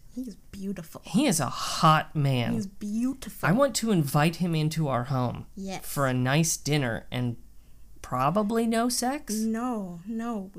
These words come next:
Speaker 1: He's just for
Speaker 2: Looking?
Speaker 1: looking only.
Speaker 2: <laughs> Look but
Speaker 1: Looking
Speaker 2: don't touch?
Speaker 1: Exactly.
Speaker 2: The stripper rule for
Speaker 1: Yes.
Speaker 2: Daveed Diggs.
Speaker 1: Yes. All right. Next, Miranda Hobbs. I chose Naomi Scott.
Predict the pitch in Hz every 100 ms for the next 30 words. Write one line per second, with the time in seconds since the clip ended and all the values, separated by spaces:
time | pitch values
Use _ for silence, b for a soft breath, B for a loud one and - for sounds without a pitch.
0 | 196 233 226 - - 208 208 - 214 196
1 | - - - - - - - 151 233 214
2 | 247 240 - - 233 233 196 165 190 185
3 | - 220 262 220 349 - 185 - - 196
4 | 285 220 226 196 214 190 180 - 131 151
5 | 311 269 - 330 240 202 156 147 92 -
6 | - 262 180 160 175 156 185 175 151 131
7 | 80 202 202 180 160 - - - B B
8 | B 247 240 - - - - 226 294 -
9 | - - - - - 262 226 220 220 -
10 | 226 - - - B B B B B -
11 | 233 247 285 262 254 226 233 214 202 175
12 | - - -